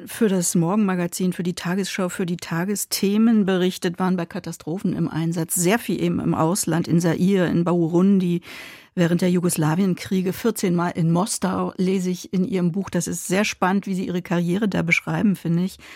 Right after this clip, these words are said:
Zwei Jahre Washington, nach nine eleven in New York, fünf Jahre in Paris. Dann aber seit zweitausendsechs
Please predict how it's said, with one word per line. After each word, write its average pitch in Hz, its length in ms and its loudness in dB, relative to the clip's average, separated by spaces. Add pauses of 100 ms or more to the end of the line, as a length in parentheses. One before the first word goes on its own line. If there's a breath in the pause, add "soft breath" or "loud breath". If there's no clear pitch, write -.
(100)
Zwei 170 260 2
Jahre 175 280 2
Washington, 180 580 2
nach 165 200 2
nine 175 300 4
eleven 170 380 0
in 175 160 2
New 175 60 2
York, 165 480 2 (260 loud breath)
fünf 208 340 0
Jahre 175 320 2
in 175 140 2
Paris. 175 600 0 (720 loud breath)
Dann 202 300 6
aber 254 460 2 (180)
seit 202 320 0
zweitausendsechs 185 1120 -2